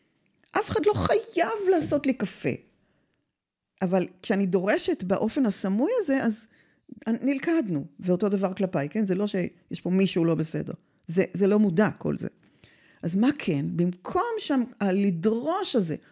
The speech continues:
ולצפות, ובתוכי להיות עם פחד מוות הישרדותי, אני חוזרת לצורך. הצורך, כן, הוא קיומי. אבל האם באמת, אם האדם הזה לא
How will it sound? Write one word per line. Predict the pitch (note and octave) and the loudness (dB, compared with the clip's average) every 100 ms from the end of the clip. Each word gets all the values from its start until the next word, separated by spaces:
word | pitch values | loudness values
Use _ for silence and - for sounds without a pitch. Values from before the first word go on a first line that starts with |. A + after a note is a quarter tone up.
| - | -2
ולצפות, | G3 F#3+ F#3+ C4+ C4 F3+ | -2 -2 -2 0 0 0
ובתוכי | G3+ F#3+ F#3+ F#3 E3+ E4+ A3+ - _ _ | 0 0 -2 -2 2 2 2 -4 _ _
להיות | G#3+ A#3+ B3 | -2 0 0
עם | A3+ | 0
פחד | C4 D4 B3 | 0 0 2
מוות | A#3+ B3 C4 C4+ C4 | 2 2 2 2 0
הישרדותי, | A#3 A3+ G3+ G#3+ D#3 F#3 C#4 _ _ _ _ _ _ - | -2 0 0 0 0 -4 -8 _ _ _ _ _ _ -4
אני | G#3+ | -2
חוזרת | - A3+ A3+ D4+ A4+ | 0 -2 0 -2 -2
לצורך. | G#4 - F#3 E3+ F3 | -4 -4 -6 -6 -10
הצורך, | F#3+ - C#4+ A4+ - - | -6 -2 0 0 -4 -6
כן, | - F4 | -2 0
הוא | G3 | 0
קיומי. | - C4 C#4+ G3+ - _ _ _ _ _ _ _ _ _ | 0 2 2 0 -4 _ _ _ _ _ _ _ _ _
אבל | F#3 F#3 F3 | 0 0 0
האם | G3+ G3 B3+ | -2 -2 0
באמת, | G4+ G#4 D4+ G3 E3 C#4+ - - - - | 0 0 0 2 0 -2 -6 -20 -12 -4
אם | G#3+ C#4+ | 0 0
האדם | D4+ F3 F3+ G#3 G#3+ | -2 -4 -2 -2 0
הזה | A#3 D#3 D#3+ E3+ C3 _ _ _ _ _ _ | -2 0 0 0 -4 _ _ _ _ _ _
לא | F3 F3+ F3+ F3 A3+ | -2 0 2 2 0